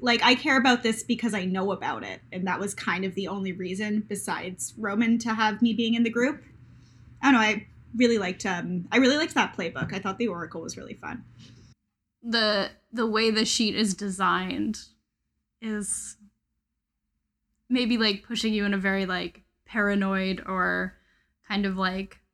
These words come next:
Speaker 2: mentally fragile, um, position. And I don't think you were particularly <laughs> interested in that from the
Speaker 1: I
Speaker 2: beginning, so
Speaker 1: definitely
Speaker 2: I really liked the
Speaker 1: was
Speaker 2: angle you
Speaker 1: less
Speaker 2: took.
Speaker 1: interested in, like, the character the game wanted the Oracle to be than, like,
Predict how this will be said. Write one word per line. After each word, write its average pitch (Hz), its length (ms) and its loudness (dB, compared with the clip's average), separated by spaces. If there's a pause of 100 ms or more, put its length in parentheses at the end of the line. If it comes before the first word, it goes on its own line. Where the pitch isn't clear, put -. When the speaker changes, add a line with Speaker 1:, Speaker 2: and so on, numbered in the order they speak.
Speaker 2:
mentally 208 580 0
fragile, 180 1080 -2 (460)
um, 190 560 -6 (480)
position. 220 720 0 (380)
And 202 240 -6
I 226 60 0
don't 220 160 4
think 202 140 2
you 202 80 2
were 196 100 2
particularly 202 720 0
<laughs> - 20 0
interested 240 520 6
in 262 120 10
that 202 260 6
from 208 120 0
the 277 60 8
Speaker 1:
I 311 140 8
Speaker 2:
beginning, 262 380 4
so - 80 4
Speaker 1:
definitely 339 380 4
Speaker 2:
I 359 60 4
really 190 240 2
liked 185 320 -4
the 185 80 -4
Speaker 1:
was 277 120 4
Speaker 2:
angle 262 160 4
you 247 40 8
Speaker 1:
less 240 180 6
Speaker 2:
took. 226 100 2
Speaker 1:
interested 233 500 4
in, 226 240 6
like, 208 300 2
the 220 120 2
character 214 920 2
the 202 100 0
game 196 320 -2
wanted 202 300 2
the 202 120 0
Oracle 202 340 -2
to 208 100 -2
be 214 320 2
than, 190 340 -2
like, 185 420 -4